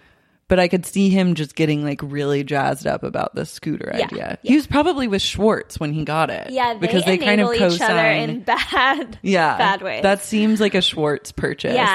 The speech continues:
Speaker 2: I agree.
Speaker 1: His influence is all over it. Um, the hallways of this apartment building,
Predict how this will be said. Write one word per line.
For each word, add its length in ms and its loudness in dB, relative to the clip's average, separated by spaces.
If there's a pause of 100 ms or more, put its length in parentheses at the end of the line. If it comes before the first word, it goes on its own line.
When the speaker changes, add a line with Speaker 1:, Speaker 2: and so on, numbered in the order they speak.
Speaker 2:
I 60 0
agree. 600 -8
Speaker 1:
His 160 0
influence 480 0
is 120 -6
all 240 2
over 260 0
it. 300 -6 (680)
Um, 380 4
the 80 2
hallways 560 4
of 100 0
this 140 2
apartment 460 2
building, 680 0